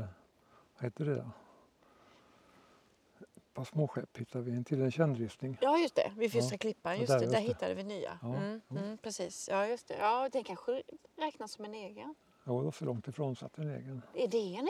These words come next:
Speaker 2: egen?
Speaker 1: Ja, ja.
Speaker 2: Då har inte jag fattat. Men då är det åtta då.
Speaker 1: Ja, jo.
Speaker 2: <laughs> Nu.
Speaker 1: Ja.
Speaker 2: Ja, just det. Ja, det kommer jag ihåg.
Speaker 1: Mm.
Speaker 2: Lite längre bort.
Speaker 1: Ja.
Speaker 2: Någon skålgrop och så var det någon skepp.
Speaker 1: Ja, just det.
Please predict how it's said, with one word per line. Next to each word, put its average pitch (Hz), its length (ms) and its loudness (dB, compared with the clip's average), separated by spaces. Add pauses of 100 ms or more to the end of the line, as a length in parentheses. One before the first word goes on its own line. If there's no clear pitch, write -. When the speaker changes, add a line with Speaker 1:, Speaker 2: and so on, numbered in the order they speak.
(120)
Speaker 2:
egen? - 180 2
Speaker 1:
Ja, 127 120 -2
ja. 135 140 2
Speaker 2:
Då 170 60 4
har 277 60 8
inte 359 120 4
jag 277 100 8
fattat. 240 340 2
Men 208 160 6
då 254 80 10
är 285 60 10
det 285 60 4
åtta - 180 4 (200)
då. - 160 4
Speaker 1:
Ja, - 240 10
jo. 143 160 10 (340)
Speaker 2:
<laughs> 220 80 8
Nu. 190 180 12 (220)
Speaker 1:
Ja. 151 280 4 (680)
Speaker 2:
Ja, 247 80 8
just 294 240 6
det. 208 60 4
Ja, 208 120 6
det 294 100 6
kommer 359 220 0
jag 302 120 6 (180)
ihåg. - 0 - (180)
Speaker 1:
Mm. 117 140 0
Speaker 2:
Lite 185 180 2
längre 196 240 0
bort. 160 180 0 (100)
Speaker 1:
Ja. 127 240 -4
Speaker 2:
Någon 202 160 -4
skålgrop 165 600 2
och 185 60 -6
så - 100 -2
var - 60 2
det - 60 -8
någon 190 100 -8
skepp. - 200 -12
Speaker 1:
Ja, 120 120 -6
just 135 180 -12
det. 104 100 -16